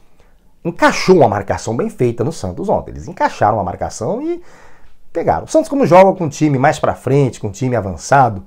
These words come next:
a sua linha de ataque, ele quase, a linha de defesa quase no meio campo, tá sujeito a tomar um contra-ataque e tomar um gol. Isso é óbvio. Agora,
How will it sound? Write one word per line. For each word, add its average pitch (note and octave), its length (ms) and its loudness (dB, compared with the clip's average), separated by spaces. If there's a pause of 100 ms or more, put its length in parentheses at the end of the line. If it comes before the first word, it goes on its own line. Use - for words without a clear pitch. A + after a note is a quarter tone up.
(400)
a F#2 120 -2
sua A2 240 -2
linha B2 220 2
de A#2 80 0
ataque, A#2+ 400 2
ele A2+ 80 -4
quase, D#3 360 6
a F#2+ 100 0
linha A#2 200 -2
de A2+ 80 -4
defesa A2 400 0
quase E3+ 280 4
no C3+ 80 -2
meio G2+ 200 -6
campo, D#3+ 300 0 (520)
tá F3 100 6
sujeito E3+ 520 2
a G#3 40 0
tomar F#3 240 2
um E3 80 2
contra-ataque G3 600 2
e C#3+ 40 -4
tomar E3 180 -4
um C#4+ 80 -2
gol. C#4+ 260 6 (720)
Isso C#3+ 380 -8 (240)
é E3 80 4
óbvio. F#2+ 320 0 (260)
Agora, G2+ 280 4